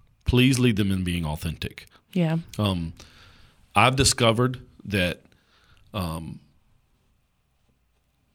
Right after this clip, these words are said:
Speaker 1: that the best thing that I can bring to the table as a leader in Jesus's church is being real.
Speaker 2: Yeah.
Speaker 1: And being authentic, right?
Speaker 2: Yeah.
Speaker 1: The best thing I can bring to the table.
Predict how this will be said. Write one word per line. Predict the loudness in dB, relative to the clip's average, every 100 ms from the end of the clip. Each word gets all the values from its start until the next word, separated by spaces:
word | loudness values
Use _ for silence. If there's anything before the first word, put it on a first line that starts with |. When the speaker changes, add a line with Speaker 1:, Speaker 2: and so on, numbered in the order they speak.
| _ _ _ _ _ _ _ _ _ -20 -14
Speaker 1:
that | -4 -4 -2
the | -8
best | -4 -2 0 -2
thing | -2 -2 -2 -2
that | -4
I | -4
can | -6 -6
bring | -8 -8
to | -8
the | -10
table | -6 -4 -4 -8 -14 -18 _ -8
as | -6
a | -6
leader | -6 -6 -6 -8
in | -8
Jesus's | -8 -8 -6 -6 -6
church | -6 -6 -6 -12 -16 _ _ _
is | -12 -8
being | -8 -8 -8
real. | -10 -12 -18 _ _ _ _ _
Speaker 2:
Yeah. | -2 0 -2
Speaker 1:
And | -2
being | -2 -4 -4
authentic, | -8 -10 -12 -14 -16 _ -20 -14 -6
right? | -4 -6 -2
Speaker 2:
Yeah. | 2 2 0 -4 -18 -20 -8
Speaker 1:
The | 0
best | 0 0
thing | -2
I | -4
can |
bring | -6 -6
to | -6
the |
table. | -8 -10 -16